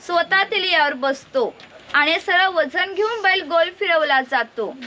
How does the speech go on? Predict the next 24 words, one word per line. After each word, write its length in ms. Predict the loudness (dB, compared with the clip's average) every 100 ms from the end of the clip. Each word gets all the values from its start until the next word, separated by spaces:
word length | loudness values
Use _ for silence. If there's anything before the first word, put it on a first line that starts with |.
| -12 -12 -4
जेणेकरून 680 | 0 2 2 0 -2 -2 0
आतील 360 | -2 -2 -4 -2
खोबरे 320 | -2 0 2
रगडून 420 | 2 0 -2 -6 -2
त्याचे 320 | -2 -2 -6
तेल 360 | -2 0 0 0
निघते. 540 | -6 -8 -4 -2 -4 -12 -20 -20 -4
म्हणजेच 360 | 0 2 2 0
पूर्वी 360 | -2 0 0
तेलाला 720 | 0 0 2 4 2 2 0 -2 -10 -20 -16 -2
पसा 500 | -2 -2 0 0 0 -6 -8
ते 60 | -4
दीड 240 | -2 -2
पसा 420 | 0 -2 0 0
तेल 320 | 0 0 -2 -2
काढण्यासाठी 760 | 0 0 0 -2 0 0 0 -2 2
एक 300 | 0 0 -4
ते 100 | -2
दीड 200 | 0 0
तास 340 | 0 -2 -4
मेहनत 400 | -4 0 -2 0
घ्यावी 440 | 2 2 2 0 2
लागत 420 | 0 0 -2 -2
असे. 600 | -6 -4 0 0 -2